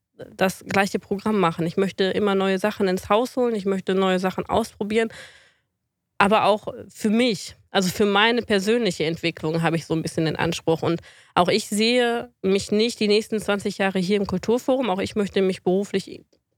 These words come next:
vielleicht irgendwann mal weiterbilden und weiter fördern selbst. Und, ähm, das brauche ich auch für mich. Also ich, ich mö-, mache es gerne für Witten,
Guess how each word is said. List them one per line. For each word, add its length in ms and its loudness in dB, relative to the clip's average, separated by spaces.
vielleicht 300 2
irgendwann 280 0
mal 200 2
weiterbilden 1120 0
und 220 -2
weiter 300 0
fördern 600 0
selbst. 460 -2
Und, 320 2
ähm, 640 2
das 160 0
brauche 260 0
ich 100 -4
auch 120 -4
für 160 -6
mich. 380 0
Also 160 -2
ich, 100 -4
ich 100 2
mö-, 260 2
mache 200 0
es 100 -8
gerne 240 2
für 200 -2
Witten, 320 2